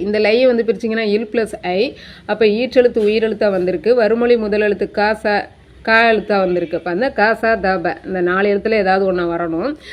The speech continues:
வந்திருந்தது அப்படின்னா உங்களுக்கு இந்த இடத்துல வல்லினம் மிகும். அப்போ இயல்பினும் விதியினும் நின்ற உயிர் முன் கா, ச, த, ப மிகும். அடுத்தது வந்து வெண்ணிலா பந்து.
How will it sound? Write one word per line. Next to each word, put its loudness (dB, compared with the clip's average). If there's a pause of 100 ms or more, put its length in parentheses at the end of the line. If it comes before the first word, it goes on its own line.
(160)
வந்திருந்தது 2
அப்படின்னா 0
உங்களுக்கு -2
இந்த -2
இடத்துல -4
வல்லினம் 0
மிகும். -4 (380)
அப்போ -6
இயல்பினும் -2
விதியினும் -4
நின்ற -4
உயிர் 0
முன் -2 (180)
கா, -2
ச, -4
த, -4
ப -4 (120)
மிகும். -4 (240)
அடுத்தது 2
வந்து 2 (540)
வெண்ணிலா 6 (160)
பந்து. 2